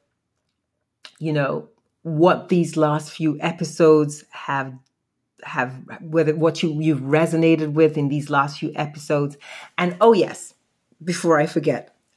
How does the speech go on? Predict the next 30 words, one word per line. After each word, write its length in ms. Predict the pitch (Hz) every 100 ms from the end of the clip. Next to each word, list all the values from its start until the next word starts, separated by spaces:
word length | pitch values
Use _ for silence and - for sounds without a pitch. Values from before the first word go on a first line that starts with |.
| _ -
oh, 400 | 285 160 147 - _ -
I 80 |
need 200 | 170 170
to 80 | -
share 260 | - - 143
this 300 | 131 208 -
kick-ass 480 | - - 151 139 139
goal 300 | 160 143 135
with 180 | 139
you. 180 | 139 131 -
Oh 160 | - -
gosh, 260 | 147 95
how 160 | - 143
could 160 | 147 147
I 100 | 147
forget? 500 | - 147 143 - - - - - - -
That's 220 | 311 339 247
one 240 | 262 370
thing 120 | 247
I 80 | 190
love 200 | 175 165
about, 460 | 156 160 147 135 -
uh, 140 | 147
this 180 | 143 151
podcast. 540 | - 156 - - 143 -
It's 160 | 151
really 300 | 156 170 185
laid 320 | 196 220 226
back. 500 | 202 180 202 226 226
Um, 600 | 156 156 151 143 139 143